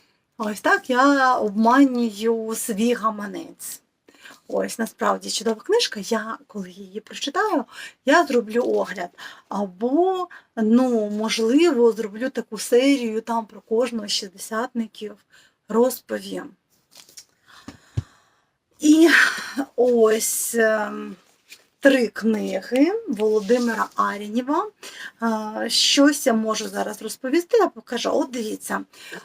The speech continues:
а, ось ця книга «Заклятий меч». Це улюблена книга моя і мого сина. Е,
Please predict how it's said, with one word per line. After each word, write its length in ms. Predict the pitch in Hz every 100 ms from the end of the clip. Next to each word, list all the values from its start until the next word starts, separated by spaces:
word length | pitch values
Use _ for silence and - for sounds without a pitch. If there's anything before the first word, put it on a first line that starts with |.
| -
а, 160 | 208 196
ось 200 | 208 -
ця 140 | 392
книга 560 | - 233 220 196 202 196 _ _ -
«Заклятий 580 | 220 262 - 254 - 220
меч». 500 | 202 190 202 - - _ _ _ _ _ - - - -
Це 260 | - 277
улюблена 680 | 262 247 262 226 226 220 214 -
книга 760 | 220 202 185 190 226 262 294
моя 460 | 214 208 185 247 339
і 80 | 285
мого 320 | 208 190 233
сина. 500 | 240 - 214 202 202 196 _ _ _ _ _ - - - - - -
Е, 40 | -